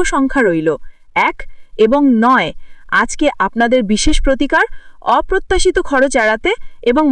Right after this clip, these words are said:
মানসিক শান্তি পেতে আপনারা দরিদ্রদের অথবা হাসপাতালে আর্থিক সাহায্য প্রদান করতে পারেন। এটি আপনার জন্য অত্যন্ত ভালো মিতপথ দিয়ে দিতে রবিবারে।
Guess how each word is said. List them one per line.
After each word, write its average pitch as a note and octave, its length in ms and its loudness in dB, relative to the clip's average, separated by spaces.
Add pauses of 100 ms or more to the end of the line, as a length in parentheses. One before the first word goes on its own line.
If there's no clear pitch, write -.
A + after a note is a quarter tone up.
মানসিক F4 440 0
শান্তি G#3+ 360 0
পেতে D#3+ 200 0 (440)
আপনারা C4+ 280 0 (100)
দরিদ্রদের C4 560 0 (140)
অথবা A#3 300 0 (360)
হাসপাতালে E4+ 520 0 (180)
আর্থিক - 360 2
সাহায্য G3 380 0
প্রদান F3 220 -2 (100)
করতে E3 280 -4
পারেন। D#3 180 -2 (420)
এটি A#3 140 0 (200)
আপনার C4 340 0
জন্য C4+ 180 2 (180)
অত্যন্ত F4+ 360 -2 (140)
ভালো G3+ 240 2
মিতপথ A#3+ 440 0
দিয়ে F3 200 2
দিতে A3+ 200 0 (120)
রবিবারে। E3 540 0